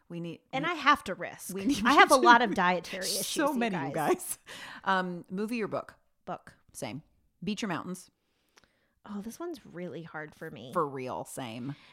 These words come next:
Speaker 2: Because I, there is, I guess it depends on the mountains.
Speaker 1: Okay.
Speaker 2: So I lived in Alaska for a time.
Speaker 1: I feel like that's
Speaker 2: Those
Speaker 1: sort of like
Speaker 2: mountains
Speaker 1: a
Speaker 2: of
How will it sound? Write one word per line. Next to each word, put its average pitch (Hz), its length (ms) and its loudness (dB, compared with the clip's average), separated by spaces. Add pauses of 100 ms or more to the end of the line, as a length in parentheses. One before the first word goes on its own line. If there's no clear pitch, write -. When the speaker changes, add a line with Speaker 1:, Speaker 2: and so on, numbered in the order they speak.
Speaker 2:
Because 240 460 -2 (100)
I, 262 600 -2 (240)
there 226 200 0
is, 226 140 0 (580)
I 233 120 2
guess 254 180 -2
it 285 60 -8
depends 214 400 -4
on 190 140 -4
the 175 60 -6
mountains. - 640 -14 (800)
Speaker 1:
Okay. 147 400 -12 (120)
Speaker 2:
So 247 320 0
I 269 540 2 (320)
lived 208 420 -4
in 220 100 -4
Alaska 180 500 -4
for 165 180 -8
a 131 80 -8
time. - 420 -16
Speaker 1:
I 277 80 -6
feel 466 260 -4
like - 140 -6
that's 226 160 6
Speaker 2:
Those 277 240 10
Speaker 1:
sort 294 160 2
of 285 180 6
like 214 200 2
Speaker 2:
mountains 185 320 -4
Speaker 1:
a 247 40 10
Speaker 2:
of 220 220 8